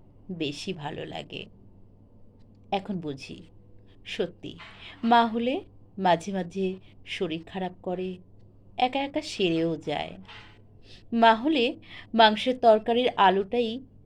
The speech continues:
খেতে ভালো লাগে। কখনো কখনো সকালে মাকে দেখতাম,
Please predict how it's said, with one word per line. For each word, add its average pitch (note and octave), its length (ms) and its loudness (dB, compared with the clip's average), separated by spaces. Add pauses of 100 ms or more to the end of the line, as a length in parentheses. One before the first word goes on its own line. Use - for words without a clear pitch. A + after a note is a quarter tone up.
(120)
খেতে E3+ 320 -6
ভালো D#3+ 320 -6
লাগে। D3 400 -8 (2000)
কখনো F#3+ 420 0
কখনো G#3 520 -6 (560)
সকালে F#3+ 560 -4 (320)
মাকে F3+ 360 -2
দেখতাম, F3 540 -8